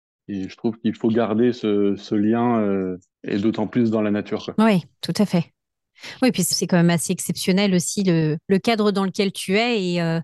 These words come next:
Speaker 2: déjà, tu le fais partager de façon très généreuse,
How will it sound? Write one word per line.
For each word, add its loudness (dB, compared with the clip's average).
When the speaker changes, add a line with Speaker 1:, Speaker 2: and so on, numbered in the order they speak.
Speaker 2:
déjà, 2
tu -2
le 0
fais 0
partager 0
de -8
façon -2
très 0
généreuse, 0